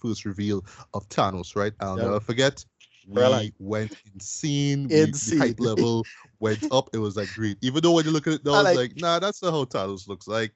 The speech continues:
Speaker 1: but
Speaker 2: Ah, no,
Speaker 1: whatever.
Speaker 2: I,
Speaker 1: Whatever,
Speaker 2: I,
Speaker 1: whatever,
Speaker 2: when I
Speaker 1: it
Speaker 2: see
Speaker 1: was
Speaker 2: that,
Speaker 1: Thanos.
Speaker 2: when I, when I
Speaker 1: It was
Speaker 2: see that, I was
Speaker 1: Thanos.
Speaker 2: like, "But they actually doing this, Dread?"
Speaker 1: I
Speaker 2: This is
Speaker 1: know,
Speaker 2: when
Speaker 1: right? Th-, this
Speaker 2: I
Speaker 1: was like the
Speaker 2: realized
Speaker 1: skies was the limit, Dread,
Speaker 2: Yes,
Speaker 1: as far as you
Speaker 2: this
Speaker 1: can
Speaker 2: is when
Speaker 1: see.
Speaker 2: I realized, boy, if they,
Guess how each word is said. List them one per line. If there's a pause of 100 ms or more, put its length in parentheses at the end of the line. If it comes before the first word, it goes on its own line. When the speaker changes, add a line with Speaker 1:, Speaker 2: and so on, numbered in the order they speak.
Speaker 1:
but (180)
Speaker 2:
Ah,
no,
Speaker 1:
whatever.
Speaker 2:
I,
Speaker 1:
Whatever,
Speaker 2:
I,
Speaker 1:
whatever,
Speaker 2:
when
I
Speaker 1:
it
Speaker 2:
see
Speaker 1:
was
Speaker 2:
that,
Speaker 1:
Thanos.
Speaker 2:
when
I, (100)
when
I
Speaker 1:
It
was
Speaker 2:
see
that,
I
was
Speaker 1:
Thanos.
Speaker 2:
like,
"But
they
actually
doing
this,
Dread?" (460)
Speaker 1:
I
Speaker 2:
This
is
Speaker 1:
know,
Speaker 2:
when
Speaker 1:
right?
Th-,
this
Speaker 2:
I
Speaker 1:
was
like
the
Speaker 2:
realized
Speaker 1:
skies
was
the
limit,
Dread,
Speaker 2:
Yes,
Speaker 1:
as
far
as
you
Speaker 2:
this
Speaker 1:
can
Speaker 2:
is
when
Speaker 1:
see.
Speaker 2:
I
realized,
boy,
if
they,